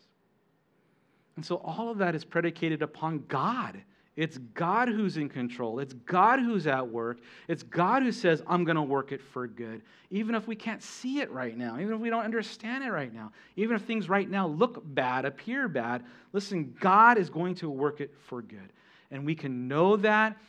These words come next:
and be assured of that because God is good and God is faithful.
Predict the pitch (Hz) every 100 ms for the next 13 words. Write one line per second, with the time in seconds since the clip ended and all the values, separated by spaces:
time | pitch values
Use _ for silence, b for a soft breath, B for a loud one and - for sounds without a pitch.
0 | B - 139 135 123 - - 196 196 196
1 | 180 175 175 139 135 156 151 131 107 147
2 | 147 180 165 123 107 98 107 87 - _
3 | _ _ _ _ _ _ _ _ 143 127
4 | 120 120 123 - 117 - - 113 95 -